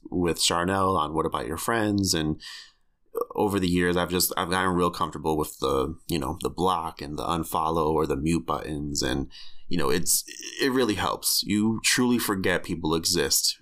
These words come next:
when you just, when you don't have to see them on a, you know, daily basis, at least on your news feed. So I think there are times where, you know, conversations should be had, right?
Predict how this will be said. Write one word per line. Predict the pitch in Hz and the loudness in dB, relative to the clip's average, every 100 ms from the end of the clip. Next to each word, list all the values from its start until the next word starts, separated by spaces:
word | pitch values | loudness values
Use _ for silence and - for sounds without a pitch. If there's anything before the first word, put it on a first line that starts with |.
| - | -6
when | 80 78 | -2 0
you | 71 76 76 | 0 0 -2
just, | 82 73 - | -2 0 0
when | 85 | 0
you | 85 | 2
don't | 82 | 2
have | 85 - | 0 0
to | 82 | 0
see | 78 71 | 0 -2
them | 73 73 | -2 -2
on | 65 | -2
a, | 71 67 - | -2 -4 -4
you | 95 | -2
know, | 82 71 | 0 0
daily | 76 76 | 0 0
basis, | 76 65 - 62 67 - - | 0 0 0 0 0 0 0
at | |
least | 85 - | 0 0
on | 78 | 0
your | 80 | 0
news | 76 78 - | 0 0 0
feed. | 52 - - - - - - _ | -4 -10 -14 -20 -18 -20 -20 _
So | - - - 78 76 - _ _ _ _ _ - - | -2 0 2 0 -2 -8 _ _ _ _ _ -12 -4
I | 95 | -2
think | 139 135 | 0 2
there | 113 | 2
are | |
times | 104 87 92 85 | 2 2 2 2
where, | 82 78 76 76 78 - - - _ - | 2 2 2 0 -4 -12 -20 -20 _ -4
you | 104 | -2
know, | - | 0
conversations | 98 90 90 90 - 92 | 0 0 0 2 2 2
should | - 101 | 2 0
be | 95 | 0
had, | 120 95 | 0 0
right? | 69 87 139 | 2 0 0